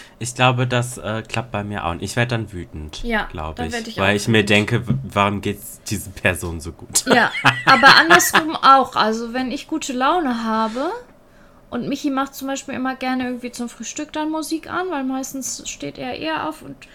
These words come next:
Speaker 2: bereitet schon mal so ein bisschen Frühstück und ich brauch dann halt so noch meine fünf Minuten im Bad.
Speaker 1: Mhm.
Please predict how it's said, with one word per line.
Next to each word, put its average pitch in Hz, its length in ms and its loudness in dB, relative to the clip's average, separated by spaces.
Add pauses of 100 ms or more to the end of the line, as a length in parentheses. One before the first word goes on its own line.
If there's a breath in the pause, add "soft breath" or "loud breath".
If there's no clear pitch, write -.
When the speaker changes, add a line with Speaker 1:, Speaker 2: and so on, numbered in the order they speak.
(260 loud breath)
Speaker 2:
bereitet 247 380 -2
schon 254 120 -8
mal 247 120 -2
so 240 100 -8
ein 233 80 -6
bisschen 240 240 -6
Frühstück 330 400 -2
und 240 100 -8
ich 269 120 -10
brauch 240 240 2
dann 247 200 2
halt 233 200 0
so 233 220 -8
noch 226 220 -6
meine 220 200 -8
fünf 220 280 -14
Minuten 220 320 -10
im 202 140 -10
Bad. 226 320 -8 (560 soft breath)
Speaker 1:
Mhm. 123 380 0